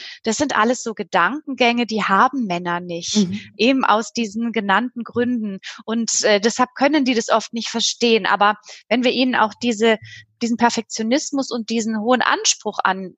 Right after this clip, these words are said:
Speaker 1: an Mütter, die, die, der auch wirklich besteht in unserer Gesellschaft, erklären, dann können sie vielleicht auch verstehen, "Oh Gott, ja, da würde ich mich eigentlich genauso wie du fühlen." Und über so eine gemeinsame Basis kann man dann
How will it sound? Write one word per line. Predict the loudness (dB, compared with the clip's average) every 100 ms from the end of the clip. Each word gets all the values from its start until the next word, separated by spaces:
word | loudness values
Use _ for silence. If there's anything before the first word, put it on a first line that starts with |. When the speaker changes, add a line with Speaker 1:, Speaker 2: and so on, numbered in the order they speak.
| _
Speaker 1:
an | -2 -2
Mütter, | -6 -2 0 0 2 0
die, | 0 0 0 -2 -8
die, | 0 0 0
der | 2 2
auch | 2
wirklich | 0 -2 -2 -6
besteht | -4 -2 2 0
in | 0
unserer | -8 -8
Gesellschaft, | -8 -2 -2 -2 -4 -4
erklären, | -2 0 4 4 0 -8 -18 -20 -10
dann | -6
können | 0 0
sie | 2
vielleicht | 0 2
auch | 2 2
verstehen, | -2 -2 -2 -4
"Oh | -4
Gott, | -6 -2
ja, | -2
da | 0
würde | -2
ich | -6
mich | 0 0
eigentlich | 0 0
genauso | -2 2 2 2 -6
wie | -12
du | -10 -10
fühlen." | -8 -2 -2
Und | -2 -8 -18 -20 _
über | 0 2
so | 2
eine | -2
gemeinsame | 0 2 2 2 0 -2
Basis | 2 4 6 4 0 -6
kann | -2 2
man | 2 4
dann | 2 2 -6